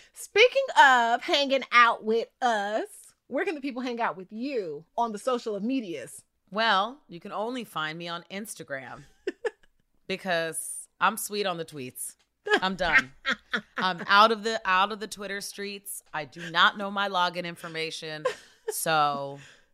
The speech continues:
Speaker 2: I'm gone. But Instagram, Anissa M T V, find me there. That's it. That's, that's all I got.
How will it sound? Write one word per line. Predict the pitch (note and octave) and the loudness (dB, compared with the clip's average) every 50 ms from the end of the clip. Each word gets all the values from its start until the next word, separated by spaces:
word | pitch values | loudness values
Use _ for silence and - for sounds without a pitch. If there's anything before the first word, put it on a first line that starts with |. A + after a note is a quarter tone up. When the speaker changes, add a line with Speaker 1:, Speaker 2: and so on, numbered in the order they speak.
| _ _ _ _ _ _ - - - - - - - - - _ _ _ _ _ - | _ _ _ _ _ _ -10 -8 -8 -8 -8 -10 -14 -14 -14 _ _ _ _ _ 2
Speaker 2:
I'm | - G#3+ A3+ | 2 2 6
gone. | A3+ B3+ D4+ D#4+ G#3+ - _ _ _ - - - - _ - | 6 6 6 6 2 -6 _ _ _ -18 -18 -18 -12 _ 0
But | C4 D#4 D#4+ C#4+ - - _ _ _ _ _ | 4 4 4 4 2 -2 _ _ _ _ _
Instagram, | - A3 A#3 - - G#3 D3 E3+ D3 C3+ C3 A#2+ - _ _ - | -8 -8 -8 -6 -8 -6 -4 -2 -2 -4 -4 -8 -16 _ _ -8
Anissa | F3+ G3 G3+ G#3+ G#3+ - | -6 -4 -4 -4 -2 -2
M | G#3 D#3 F3+ F#3 F#3+ | -2 0 0 -2 -4
T | - F#3+ F3+ | -8 -12 -12
V, | D#3 F3 E3+ E3 E3 _ _ - | -10 -8 -8 -8 -10 _ _ 6
find | G#3+ G#3 G#3 A3 A3+ A3 | 8 8 8 6 2 -2
me | G#3 G3 | -8 -6
there. | F#3+ G3 F#3 F3+ F3+ F3+ F3 F3 F3 - _ _ _ _ _ _ _ _ _ _ _ _ _ _ _ _ _ _ _ _ _ _ _ _ _ _ _ _ _ | -4 -2 -2 -2 -2 -4 -6 -10 -12 -14 _ _ _ _ _ _ _ _ _ _ _ _ _ _ _ _ _ _ _ _ _ _ _ _ _ _ _ _ _
That's | - E3 E3+ - - | -2 -2 -2 -2 -4
it. | D3 C#3 B2 _ - | -8 -8 -10 _ -8
That's, | - E3 E3+ - - - - | -6 -6 -6 -8 -10 -10 -4
that's | D#3+ D#3+ D#3+ E3 | -4 -2 0 2
all | D#3+ D#3 | 2 0
I | D3+ D3 | 0 -2
got. | C#3+ C3+ B2+ B2 - | -4 -6 -8 -8 -10